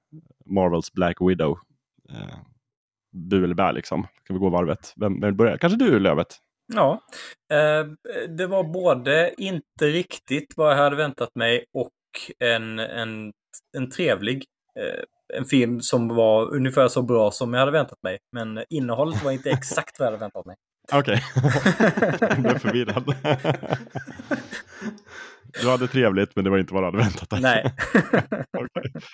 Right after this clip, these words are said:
Speaker 1: Nej, jag, jag känner samma sak. Jag hade väldigt trevligt när jag såg den. Jag kände, jag fick liksom, när det började rycka i min popcorn-nerv. Så jag
Speaker 2: Mm.
Speaker 1: bara, jag hade inga popcorn, så det var synd. Men, eh, men jag tyckte den var väldigt underhållande och, ja, eh, ganska tät. Bra manus liksom med många twistar.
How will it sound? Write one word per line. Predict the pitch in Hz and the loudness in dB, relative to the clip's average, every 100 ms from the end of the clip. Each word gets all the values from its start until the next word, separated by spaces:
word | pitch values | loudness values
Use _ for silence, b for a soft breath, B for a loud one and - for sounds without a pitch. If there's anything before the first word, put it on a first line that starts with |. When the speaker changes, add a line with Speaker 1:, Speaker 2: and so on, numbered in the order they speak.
| B _ _ - | B _ _ -4
Speaker 1:
Nej, | 135 | 0
jag, | 123 190 170 | 4 2 2
jag | 151 143 | -2 -2
känner | 247 262 | -4 -6
samma | 143 107 | -6 -4
sak. | 151 | -2
Jag | 127 | -2
hade | 175 | -2
väldigt | 147 120 147 | -2 -2 -4
trevligt | - 87 90 | -4 -6 -6
när | |
jag | 90 | -6
såg | - 123 | 0 0
den. | 60 95 98 | 0 -4 -6
Jag | 107 | -4
kände, | 123 113 110 | -2 0 0
jag | 110 | 0
fick | - 127 - | -2 -6 -8
liksom, | 104 110 101 95 95 | -6 -2 0 -2 -2
när | 101 95 101 | -2 -2 0
det | 104 | 0
började | 104 104 104 | 2 2 2
rycka | 110 - | -2 0
i | 98 | 0
min | 78 | 0
popcorn-nerv. | 98 - 87 80 82 92 _ _ - 107 98 76 101 _ _ - | -2 0 0 0 0 -6 _ _ -8 -4 -4 -6 -10 _ _ 0
Så | |
jag | - | 2
Speaker 2:
Mm. | - | 2
Speaker 1:
bara, | 85 | 0
jag | |
hade | 92 90 | 0 -2
inga | 76 | -2
popcorn, | 87 - - | -6 -6 -12
så | - | -4
det | |
var | 85 | -4
synd. | - 82 101 _ B B B | -2 -4 -6 _ B B B
Men, | 87 85 | -6 -4
eh, | 85 67 | -4 -2
men | 110 | -2
jag | 180 - | -2 -2
tyckte | 208 | -6
den | 180 | -2
var | 113 | 0
väldigt | 104 98 | -2 -2
underhållande | 98 87 113 107 - 98 - | -2 0 0 0 0 -4 -6
och, | 90 - - - _ _ _ _ _ _ - | -8 -8 -20 -20 _ _ _ _ _ _ -10
ja, | 240 160 160 151 196 - | -8 -6 -6 -8 -14 -16
eh, | - - | -12 0
ganska | 185 143 - | 2 2 -2
tät. | - 98 135 - - | 0 2 2 -2 -16
Bra | 110 120 117 139 120 120 | -10 0 2 2 2 2
manus | 110 110 113 - | 4 2 0 -4
liksom | - 104 98 | -6 -2 0
med | 95 95 | 0 0
många | 98 87 80 | 0 0 -2
twistar. | - 87 - 95 90 | -4 -6 -2 0 0